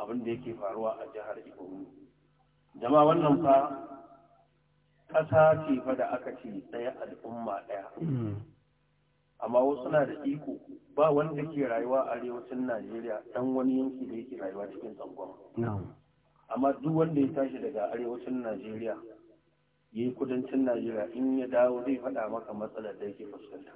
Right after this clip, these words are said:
Speaker 2: Na'am.
Speaker 1: To, Malam Abdullahi, bayan da ka faɗi dalilin ko
Speaker 2: Amma na so in sharshi akan maganan Ardo.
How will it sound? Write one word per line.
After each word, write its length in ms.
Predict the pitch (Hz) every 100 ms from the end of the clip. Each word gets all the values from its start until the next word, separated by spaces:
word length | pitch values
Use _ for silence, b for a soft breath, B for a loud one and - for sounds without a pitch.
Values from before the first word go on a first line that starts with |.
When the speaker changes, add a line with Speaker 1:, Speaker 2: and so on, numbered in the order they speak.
| 104
Speaker 2:
Na'am. 180 | 101 87 - _ _ _ _ _ _ _ _
Speaker 1:
To, 160 | 117 -
Malam 340 | - 139 208 156
Abdullahi, 360 | 151 160 151
bayan 440 | 127 135 156 160 160
da 80 | 139
ka 120 | 147
faɗi 440 | 131 117 120 117 135 - - - - - - _ _ _ _ _ -
dalilin 560 | 110 110 - - 123 - - - - 143
ko 220 | 135 131 135 123 110
Speaker 2:
Amma 220 | 120 135
na 160 | 151 151
so 60 | 160
in 160 | 135
sharshi 420 | - 147 143 147
akan 340 | - - 135 117
maganan 420 | 110 127 131 120 -
Ardo. 300 | 113 107